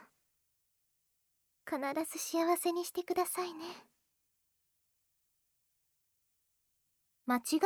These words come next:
ても他のメスに浮気しないよう、重々慎んでください。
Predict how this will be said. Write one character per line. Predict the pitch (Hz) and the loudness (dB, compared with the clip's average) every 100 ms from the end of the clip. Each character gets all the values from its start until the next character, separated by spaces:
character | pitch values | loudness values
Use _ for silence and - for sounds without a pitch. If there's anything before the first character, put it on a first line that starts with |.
| 453 | 4
て | - | 4
も | 320 262 | 2 2
他 | 247 247 | 0 2
の | 302 320 | 0 2
メ | 330 | 0
ス | - 349 | 2 4
に | 269 | 4
浮 | 220 262 | 4 0
気 | - | -6
し | - 294 | -8 -6
な | 285 320 | -4 -6
い | 320 | -2
よ | 339 | -2
う、 | 302 - - - - _ _ - | -2 -10 -16 -16 -20 _ _ 0
重 | 247 277 | 4 4
々 | - 247 - | 2 -6 -4
慎 | - 320 - 392 | 0 2 0 -4
ん | |
で | 403 | -8
く | - | -8
だ | - | -14
さ | - - | -12 -10
い。 | 285 | -10